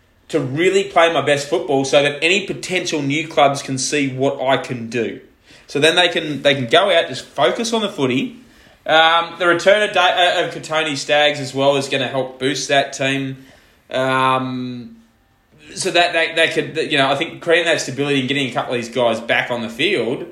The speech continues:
it's, it's actually a positive thing. But yeah, it's very weird how it's come about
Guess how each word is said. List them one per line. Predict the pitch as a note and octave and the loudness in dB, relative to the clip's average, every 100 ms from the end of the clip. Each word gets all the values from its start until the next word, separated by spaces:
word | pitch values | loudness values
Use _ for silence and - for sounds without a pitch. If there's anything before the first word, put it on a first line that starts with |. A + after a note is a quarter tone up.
| - _ _ _ - | -18 _ _ _ -6
it's, | F#3 - | -6 -2
it's | G3+ A3+ | 0 2
actually | C4+ - E4 E3 | 2 0 -2 -2
a | |
positive | - D#3+ E3+ F3+ F3 | 4 4 6 2 2
thing. | F3 F#3+ G3+ | 2 2 2
But | F#3+ | 2
yeah, | F#3+ | 2
it's | E3 F3+ D3 | 2 -2 0
very | G#3 A#3+ D#3 | 4 4 4
weird | B2 D3 D3 C#3 | 0 2 2 2
how | C3+ | 2
it's | - | 0
come | C3+ A#2+ | -6 -6
about | A2 G#2+ - | -2 -4 -4